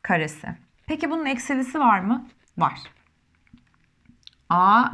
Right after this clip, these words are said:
eksi B'nin karesi. Birinci terimin karesi. İşaret neyse o. İki çarpı birinci ile ikinci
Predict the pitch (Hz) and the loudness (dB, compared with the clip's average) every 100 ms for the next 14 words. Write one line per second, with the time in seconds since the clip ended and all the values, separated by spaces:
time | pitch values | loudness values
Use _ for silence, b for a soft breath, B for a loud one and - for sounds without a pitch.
0 | - 175 170 - 233 190 180 160 151 147 | -6 -8 -8 -4 -2 0 0 -2 -2 -4
1 | 147 - _ _ _ - 147 - - - | -6 -14 _ _ _ -10 -8 -8 -14 -10
2 | 156 151 175 247 - _ - b b b | -6 -2 -2 -4 -6 _ -20 b b b
3 | b b b _ - 254 294 320 311 320 | b b b _ 2 4 4 2 -2 2
4 | 302 302 311 302 247 185 165 - - - | 4 2 -2 2 4 4 0 -4 -6 -6
5 | - - _ _ _ _ _ _ - - | -8 -16 _ _ _ _ _ _ -20 -20
6 | _ _ _ _ _ _ _ _ 208 - | _ _ _ _ _ _ _ _ -6 2
7 | 254 254 269 269 269 269 269 247 214 - | 6 8 6 2 2 2 2 0 -2 0
8 | 160 156 196 - _ _ _ _ _ _ | 0 0 0 -4 _ _ _ _ _ _
9 | _ _ _ _ _ 226 240 - 302 233 | _ _ _ _ _ 0 0 0 2 2
10 | 165 170 _ - - 214 214 214 - 240 | 0 -6 _ -16 4 6 8 6 2 4
11 | 180 165 220 226 226 240 240 254 226 208 | 4 2 2 4 6 6 6 4 2 0
12 | 202 226 208 196 208 - | -2 -2 0 0 -2 -4